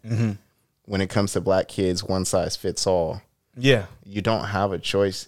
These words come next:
Speaker 2: in dictate, like, picking who you want. You can't experiment with who you wanna be. You can't, like, you can't roam far from the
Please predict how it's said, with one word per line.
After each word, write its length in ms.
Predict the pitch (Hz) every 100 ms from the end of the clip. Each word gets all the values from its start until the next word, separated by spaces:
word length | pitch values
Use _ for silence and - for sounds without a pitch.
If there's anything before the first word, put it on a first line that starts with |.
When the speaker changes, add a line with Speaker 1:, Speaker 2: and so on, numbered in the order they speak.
| -
Speaker 2:
in 340 | 92 92 85 90 -
dictate, 440 | 104 - - 98
like, 280 | 87 87 85
picking 340 | - 113 110 90
who 580 | - 107 101 98 92 90
you 120 | 92
want. 240 | 95 92 73
You 100 | 101
can't 240 | - 107 -
experiment 760 | - - - 107 101 95 -
with 200 | 95 92
who 160 | - 101
you 160 | 95 92
wanna 240 | 90 90
be. 100 | 87
You 160 | 92 98
can't, 340 | - 107 98 -
like, 280 | - 87 87 -
you 160 | - 98
can't 340 | - 110 - - _ _ _ -
roam 440 | 92 98 104 101
far 320 | 90 101 98
from 300 | 95 - 95
the 220 | 90 85